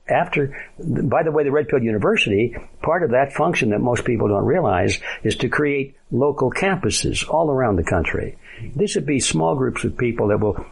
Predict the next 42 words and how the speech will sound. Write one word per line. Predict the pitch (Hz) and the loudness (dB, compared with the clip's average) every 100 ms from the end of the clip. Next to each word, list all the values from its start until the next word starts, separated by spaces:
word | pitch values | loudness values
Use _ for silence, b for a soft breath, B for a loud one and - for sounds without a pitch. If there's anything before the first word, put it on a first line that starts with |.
| - | -4
be | 143 202 | 0 2
able | 247 | 2
to | - 135 - - | 0 -2 -4 -6
interact | 180 175 160 156 151 135 | -4 0 0 0 -2 -2
with | 131 - - 214 | -4 -6 -20 -4
their | 139 110 | 0 0
fellow | 104 151 151 | 0 0 2
human | 127 120 98 | 2 2 2
beings | 139 131 127 | 2 2 0
at | - | 0
the | 110 | 2
local | 151 233 135 113 | 2 2 0 2
level, | 180 170 98 120 - B - | 2 2 2 0 -4 B -4
their | 131 | -2
friends, | - 208 208 117 | 0 0 0 0
their | 107 | 0
neighbors, | 110 180 127 95 147 156 - B B B B | 2 2 2 0 -2 -4 -10 B B B B
and | 156 | 2
they'll | 214 | 2
be | 220 | 2
running | 170 180 196 | 0 0 0
for, | 190 - B B - | -2 -4 B B -18
for | - 160 | -4 -2
city | - 165 175 | 0 0 0
hall, | 135 135 170 | 2 2 0
for | 170 | 0
city | - 160 | -2 0
council, | 175 139 127 135 175 185 | 0 0 0 2 2 2
they'll | |
be | 139 | 2
running | 123 135 165 | 2 2 2
on | 147 | 0
the | 139 B B | -2 B B
state, | - - 135 139 - | -6 0 0 0 -2
uh, | 110 113 - - | 0 0 0 0
I | |
mean, | 110 117 | 0 0
the | 107 | 0
county | 104 139 139 | 0 0 0
board | 123 135 | 0 0
of | 139 | 0
supervisors, | - 139 120 117 117 117 156 175 | -2 -2 -2 0 0 2 0 -2